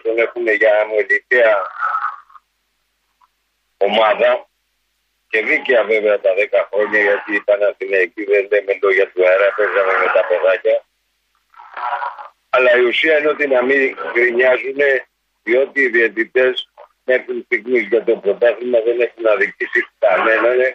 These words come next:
ούτε και πέρυσι. Αμποσβήκαν οι ξένοι διαιτητές στα ντέρμπι και γενικά τώρα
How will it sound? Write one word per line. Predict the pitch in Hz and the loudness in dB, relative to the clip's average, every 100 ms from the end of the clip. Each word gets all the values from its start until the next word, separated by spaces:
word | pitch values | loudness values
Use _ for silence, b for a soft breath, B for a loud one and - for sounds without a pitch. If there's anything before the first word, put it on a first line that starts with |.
| - | -6
ούτε | 156 - 135 | -6 -4 -2
και | 110 - | -2 -2
πέρυσι. | 104 87 - _ - - _ _ _ _ _ _ _ _ _ _ - - - - | -2 -2 -4 _ -10 -10 _ _ _ _ _ _ _ _ _ _ -14 -4 -2 2
Αμποσβήκαν | 113 113 113 110 143 143 131 | 2 2 2 0 0 2 2
οι | 120 | 0
ξένοι | - 127 127 120 | 0 0 0 0
διαιτητές | 117 101 107 123 117 - | 0 0 -4 0 -2 0
στα | 113 92 | -2 0
ντέρμπι | 117 117 127 151 - _ _ _ _ _ | 0 0 0 -2 -2 _ _ _ _ _
και | - 120 | -2 2
γενικά | 127 123 113 147 139 | 2 0 2 0 2
τώρα | 156 147 | 2 2